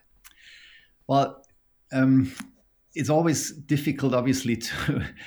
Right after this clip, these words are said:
to go to an area where an earthquake is happening or will happen.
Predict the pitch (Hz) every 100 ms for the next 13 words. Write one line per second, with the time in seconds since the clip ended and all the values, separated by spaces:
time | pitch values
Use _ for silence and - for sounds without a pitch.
0 | - - 120 107 131 131 123 113 123 123
1 | 120 120 113 117 117 123 - 120 113 110
2 | - 135 127 123 120 117 113 107 107 147
3 | 110 - - -